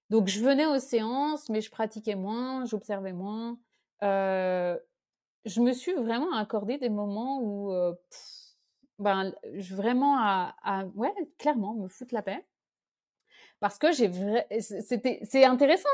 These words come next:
hein, de se l'ob-, de l'observer, ce schéma et ce fonctionnement de, euh, de la performance, même dans la guérison. Et ça, c'est, c'est, c'est, c'est, c'est vraiment, euh,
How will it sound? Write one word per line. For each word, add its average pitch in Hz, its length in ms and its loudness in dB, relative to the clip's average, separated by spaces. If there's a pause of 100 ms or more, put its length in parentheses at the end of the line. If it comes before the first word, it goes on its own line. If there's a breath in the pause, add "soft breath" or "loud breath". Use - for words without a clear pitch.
(100)
hein, 339 60 4
de 311 60 2
se 269 120 -4
l'ob-, 233 380 0
de 214 100 6
l'observer, 330 560 4
ce 214 200 -4
schéma 240 560 0
et 226 100 -2
ce 214 180 -8
fonctionnement 240 720 -2
de, 240 140 2
euh, 202 260 2 (380 loud breath)
de 202 160 0
la 190 160 2
performance, 269 800 0 (180)
même 294 420 2 (240)
dans 233 200 -4
la 233 140 -2
guérison. 220 440 -4 (1000)
Et 202 80 -4
ça, 277 200 0
c'est, 185 280 -6
c'est, - 560 -14
c'est, 180 800 -12 (120)
c'est, 180 540 -8
c'est - 120 -12
vraiment, 233 480 -2
euh, 196 260 -2